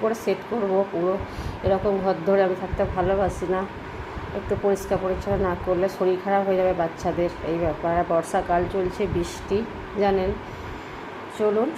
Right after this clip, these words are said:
সবাই ভালো থাকবেন, সুস্থ থাকবেন, আবার নতুন ব্লগে আপনাদের সাথে দেখা হবে।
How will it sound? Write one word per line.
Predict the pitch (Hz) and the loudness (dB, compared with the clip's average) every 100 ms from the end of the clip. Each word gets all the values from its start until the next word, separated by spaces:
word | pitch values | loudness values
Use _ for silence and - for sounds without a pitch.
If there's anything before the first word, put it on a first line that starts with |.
| - | 0
সবাই | 185 170 180 180 | 2 2 0 0
ভালো | 180 185 185 | 0 0 0
থাকবেন, | 190 190 196 196 | 0 2 0 0
সুস্থ | 185 - 196 | -4 -4 0
থাকবেন, | 196 202 302 - - | 0 2 -2 -2 -2
আবার | 165 175 | 0 2
নতুন | 180 170 180 175 | 2 0 -2 0
ব্লগে | 175 175 226 | 2 2 0
আপনাদের | 170 165 160 165 | 0 -2 -2 -4
সাথে | 160 208 277 - - | -4 -4 -6 -10 -4
দেখা | 170 156 165 160 | -2 -2 -2 -4
হবে। | 156 | -2